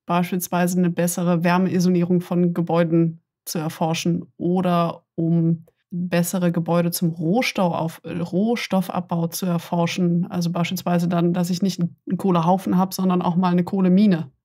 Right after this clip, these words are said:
Irgendwann muss ich diese Mine auch haben, weil irgendwann ist der Kohlehaufen aufgebraucht. Und so ist es auch mit den anderen Ressourcen. Die sind im Tal erstmal nicht unbegrenzt da. Das heißt, ich muss schnell genug gucken, dass ich über die Forschung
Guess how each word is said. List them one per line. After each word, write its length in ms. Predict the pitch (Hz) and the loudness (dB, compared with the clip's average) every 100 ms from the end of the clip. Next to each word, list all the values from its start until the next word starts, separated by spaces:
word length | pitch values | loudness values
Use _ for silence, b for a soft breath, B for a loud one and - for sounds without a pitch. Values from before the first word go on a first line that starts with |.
| _ | _
Irgendwann 380 | 190 180 180 175 | 0 4 4 4
muss 160 | 185 226 | 4 2
ich 120 | 202 | 0
diese 240 | 196 180 | 2 4
Mine 300 | 175 180 175 | 4 4 4
auch 160 | 175 170 | 0 0
haben, 260 | 175 185 175 | 0 2 2
weil 120 | 170 | 0
irgendwann 260 | 185 185 | 0 0
ist 140 | 175 175 | 0 -4
der 80 | 175 | -4
Kohlehaufen 560 | 190 180 175 202 208 | -2 2 2 2 -2
aufgebraucht. 640 | 185 202 175 170 156 165 - _ b b b b | -4 -4 -4 -2 -4 -6 -14 _ b b b b
Und 140 | - 175 | -4 -2
so 60 | |
ist 120 | 175 185 | 0 0
es 120 | 180 | 0
auch 140 | 180 | 2
mit 160 | 180 175 | 0 0
den 100 | 185 | 0
anderen 360 | 196 202 180 | 0 2 2
Ressourcen. 500 | 175 170 175 170 190 | 2 0 0 0 0
Die 140 | 170 170 | 0 2
sind 380 | 185 220 214 - _ _ | 2 2 0 -8 _ _
im 160 | - 185 | 0 0
Tal 440 | - 185 190 202 - | 0 0 2 0 -2
erstmal 380 | 185 190 196 | -2 0 2
nicht 340 | 185 190 190 - _ _ _ | 2 2 0 -10 _ _ _
unbegrenzt 640 | 190 208 208 214 220 - | 0 2 0 0 -2 0
da. 220 | 214 233 240 | 0 0 0
Das 180 | 202 | -2
heißt, 160 | 202 196 | -2 -4
ich 100 | 190 | -2
muss 200 | 202 - | -2 -2
schnell 280 | - 190 220 | -2 0 0
genug 280 | 214 208 208 | 0 0 -2
gucken, 260 | 214 214 | -4 0
dass 160 | 202 196 | 0 0
ich 120 | 190 | 0
über 140 | 196 | 0
die 100 | 185 | 0
Forschung 760 | 175 - 196 208 - 240 254 | 0 0 0 0 -2 -2 -2